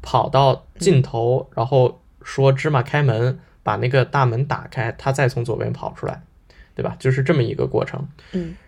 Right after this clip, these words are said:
Speaker 1: 然后，那我们可以看到，在这个过程之中，呃，Mick 他如果说，呃，确实知道这个咒语，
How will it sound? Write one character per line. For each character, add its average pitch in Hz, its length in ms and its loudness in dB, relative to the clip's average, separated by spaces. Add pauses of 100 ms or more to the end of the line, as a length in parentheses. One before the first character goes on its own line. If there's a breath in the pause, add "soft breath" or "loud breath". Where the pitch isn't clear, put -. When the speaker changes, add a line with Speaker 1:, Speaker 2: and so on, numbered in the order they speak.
(100)
Speaker 1:
然 135 160 2
后， 160 560 4
那 180 140 2
我 131 120 4
们 123 140 0
可 160 120 -2
以 139 60 0
看 147 180 0
到， 143 120 2
在 143 180 0 (100)
这 - 120 2
个 131 80 6
过 117 180 2
程 120 200 2
之 120 120 2
中， 123 300 2 (320 loud breath)
呃， 113 580 2 (220)
Mick 170 480 4 (140)
他 151 260 2
如 143 220 2
果 131 220 0
说， 131 480 2 (420 soft breath)
呃， - 320 -6 (640)
确 185 300 4
实 123 260 2
知 185 180 0
道 170 160 2
这 117 120 -2
个 117 80 0
咒 113 220 0
语， - 300 -8